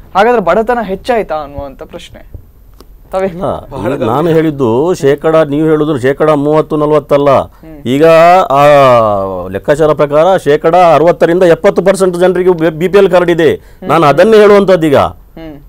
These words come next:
Speaker 2: ಇದು ನೋಡಿ, ಯಾರೇ ಒಂದು ಬಾಡಿಗೆದಾರರು, ಬಾಡಿಗೆ ಮನೆಯಲ್ಲಿರುವವರು,
Speaker 1: ಹ್ಮ್.
Speaker 2: ಅಂಗವಿಕಲರು,
Speaker 1: ಹ್ಮ್.
Speaker 2: ಆ, ಕಡು ಬಡವರು ಇದ್ದಾರೆ ತುಂಬ. ಆ, ಅವರಿಗೆ ಇನ್ನೂ ಸಿಗ್ಲಿಲ್ಲ ಕೆಲವರಿಗೆ ಬಿ ಪಿ ಎಲ್ card.
Speaker 1: ಹ್ಮ್, ಹ್ಮ್, ಹ್ಮ್. ಅಲ್ಲ, ಇಲ್ಲಿ
Speaker 2: ಆ ಪರಿಸ್ಥಿತಿ
Speaker 1: ಇನ್ನೂ
Speaker 2: ಇದೆ.
Speaker 1: ಕೂಡ ಎಷ್ಟೋ ಜನ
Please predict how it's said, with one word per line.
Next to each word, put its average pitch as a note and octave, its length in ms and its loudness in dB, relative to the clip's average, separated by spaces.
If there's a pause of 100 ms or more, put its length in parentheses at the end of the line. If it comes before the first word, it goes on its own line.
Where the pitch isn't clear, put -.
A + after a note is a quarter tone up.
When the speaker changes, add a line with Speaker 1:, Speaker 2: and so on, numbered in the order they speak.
(720)
Speaker 2:
ಇದು E3+ 200 2 (380)
ನೋಡಿ, F3 560 4
ಯಾರೇ E3 240 4
ಒಂದು E3 380 0
ಬಾಡಿಗೆದಾರರು, B2 840 2
ಬಾಡಿಗೆ C#3 460 2
ಮನೆಯಲ್ಲಿರುವವರು, A#2+ 800 0
Speaker 1:
ಹ್ಮ್. - 360 -20 (100)
Speaker 2:
ಅಂಗವಿಕಲರು, A2+ 920 0
Speaker 1:
ಹ್ಮ್. - 380 -20
Speaker 2:
ಆ, A2+ 60 0
ಕಡು C3+ 320 2
ಬಡವರು C3 480 2
ಇದ್ದಾರೆ D3+ 340 4
ತುಂಬ. D3+ 240 -2
ಆ, G#2+ 280 2
ಅವರಿಗೆ F#3+ 400 4
ಇನ್ನೂ A#3 240 4
ಸಿಗ್ಲಿಲ್ಲ A3+ 340 2
ಕೆಲವರಿಗೆ G3+ 360 4
ಬಿ E3 120 -2
ಪಿ D#3 80 0
ಎಲ್ D3 140 2
card. A2 220 0
Speaker 1:
ಹ್ಮ್, - 360 -16
ಹ್ಮ್, F3+ 280 -12
ಹ್ಮ್. F3+ 140 -14
ಅಲ್ಲ, G3+ 140 -6
ಇಲ್ಲಿ A#3 340 -2
Speaker 2:
ಆ E3+ 140 4
ಪರಿಸ್ಥಿತಿ B3 300 2
Speaker 1:
ಇನ್ನೂ B3+ 160 4
Speaker 2:
ಇದೆ. G#3+ 80 6
Speaker 1:
ಕೂಡ - 100 2
ಎಷ್ಟೋ C4+ 400 2
ಜನ B3+ 200 0